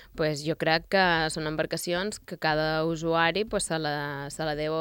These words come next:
estimar, que per algú, per algú vol fer ús d'ella i que no la deu voler perdre, per tant, eh, s'ha de retirar, s'ha de retirar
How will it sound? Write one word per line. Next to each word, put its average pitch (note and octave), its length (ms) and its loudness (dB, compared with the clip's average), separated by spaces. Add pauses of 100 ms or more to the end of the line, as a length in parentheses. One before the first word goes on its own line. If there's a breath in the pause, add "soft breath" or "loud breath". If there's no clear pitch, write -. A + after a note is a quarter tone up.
(160)
estimar, F3 560 2 (340 soft breath)
que F3 120 -4
per D3 120 0
algú, D3 880 -2
per D3+ 140 -4
algú D3 260 -2 (300)
vol E3 160 4
fer E3 300 -2
ús E3 280 -2
d'ella G3 580 2 (260 loud breath)
i F3+ 60 -2
que E3+ 120 4
no D#3+ 100 2
la D#3+ 140 4
deu E3+ 120 4
voler E3+ 280 2
perdre, F3+ 340 4
per G3 180 0
tant, E3+ 300 0 (540 loud breath)
eh, D3 320 -8
s'ha E3 180 0
de G3+ 100 2
retirar, F3 460 -2 (160)
s'ha - 220 -14
de D3 80 -10
retirar F3+ 380 2